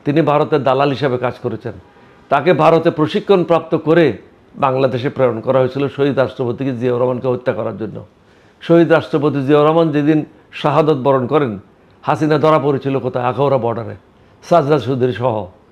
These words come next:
দুইজন পলায় যাচ্ছিল ভারতে। তুমি যদি এই হত্যাকাণ্ডের সাথে জড়িয়ে না থাকো,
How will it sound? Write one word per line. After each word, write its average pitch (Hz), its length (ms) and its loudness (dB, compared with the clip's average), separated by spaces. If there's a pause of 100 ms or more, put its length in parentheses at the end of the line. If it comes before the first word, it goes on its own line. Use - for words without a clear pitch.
(280)
দুইজন 143 320 2
পলায় 139 280 2
যাচ্ছিল 135 360 -2
ভারতে। 113 320 -6 (680)
তুমি 180 180 4
যদি 185 220 4
এই 185 60 8
হত্যাকাণ্ডের 160 560 2
সাথে 147 280 -2
জড়িয়ে 139 320 2
না 139 120 2
থাকো, 135 320 0